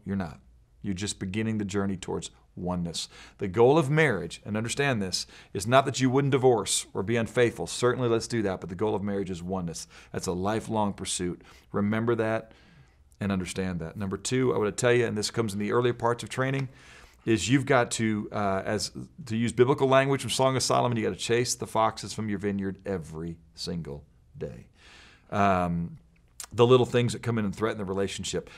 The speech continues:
The number one predictor, okay, uh, of divorce in marriage is a habitual avoidance of conflict. And so hopefully in your, uh, engagement training, you learned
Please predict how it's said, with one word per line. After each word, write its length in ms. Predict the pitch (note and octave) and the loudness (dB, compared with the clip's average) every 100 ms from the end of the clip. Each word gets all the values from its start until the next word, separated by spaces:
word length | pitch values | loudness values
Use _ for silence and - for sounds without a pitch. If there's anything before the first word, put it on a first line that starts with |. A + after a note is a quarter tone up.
| - | -8
The 140 | F#2+ A2+ | 0 2
number 240 | B2+ F#3 | 4 4
one 240 | G3 F3 - | 4 2 0
predictor, 580 | A2 B2+ - E2 - _ _ _ - | 2 2 2 -4 -10 _ _ _ -16
okay, 380 | F2 F#2+ G2 G#2 - - _ A2 | -6 -2 -2 -4 -16 -20 _ 0
uh, 200 | G#2+ G#2+ | 0 2
of 220 | B2 F#2+ | 0 0
divorce 560 | G2+ G#2 A2+ F2 - - | 0 2 0 0 -4 -4
in 100 | G#2 | -2
marriage 360 | G2+ G2+ F#2 - | 0 0 -4 -6
is 140 | G2 | -8
a 40 | D#2+ | -8
habitual 540 | E2 A#2 - A2+ A2 G2+ | -4 -4 -2 -4 -4 -6
avoidance 480 | F#2+ G2 F#2+ F#2 | -2 -2 -2 -6
of 80 | G2+ | -10
conflict. 560 | - E2+ D#2+ - - - _ _ _ - - - | -8 -10 -8 -14 -16 -20 _ _ _ -20 -20 -10
And 160 | G#2 - | -6 0
so 180 | A2+ F#2 | 0 4
hopefully 500 | C3 D3+ A#2 A2 A#2 | 4 2 2 0 0
in 140 | A2 | -2
your, 360 | G#2+ G2+ F#2 - - _ _ | 2 0 0 -6 -20 _ _
uh, 440 | G2+ G2 F#2 F2+ - - _ _ - C#3 | -2 0 0 -2 -6 -14 _ _ -10 -2
engagement 720 | A#2+ B2+ D3+ A#2+ G#2+ G2 - | 4 10 10 10 2 -4 -2
training, 440 | A#2+ G#2 F#2+ G2+ | 2 2 0 -2
you 220 | B2 B2+ A#2 | 0 2 4
learned 500 | B2 A2 F#2+ G2 | 4 2 0 -2